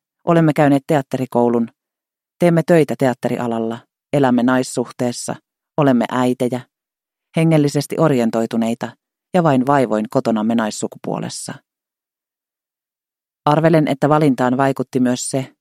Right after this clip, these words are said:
että olin ohjannut näyttämölle kaksi Saisiosta kertovaa teosta.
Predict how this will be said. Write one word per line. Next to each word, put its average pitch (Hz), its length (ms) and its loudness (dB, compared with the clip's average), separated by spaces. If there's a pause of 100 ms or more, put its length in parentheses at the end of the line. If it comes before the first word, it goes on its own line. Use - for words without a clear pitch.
että 156 300 -2
olin 139 200 2
ohjannut 123 440 0
näyttämölle 123 580 0
kaksi 127 300 -4
Saisiosta 117 580 -2
kertovaa 127 440 -2
teosta. 110 500 -8